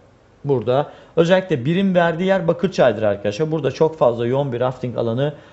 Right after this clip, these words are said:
yoktur. İkiye baktığımız zaman Küçük Menderes'te orada daha da azdır.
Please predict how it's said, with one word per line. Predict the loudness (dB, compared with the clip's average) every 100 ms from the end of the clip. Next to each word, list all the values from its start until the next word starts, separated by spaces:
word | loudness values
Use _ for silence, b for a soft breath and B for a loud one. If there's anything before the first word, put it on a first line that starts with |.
| B
yoktur. | 0 0 -2 -6 -6
İkiye | 0 2 4
baktığımız | 2 -2 -8 -4
zaman | -4 -4
Küçük | -6 -12 -4
Menderes'te | -4 0 0 0 -2 -2 -2 B B -2
orada | 0 2 -2 -2
daha | -2 0
da | 0
azdır. | -2 -4 -8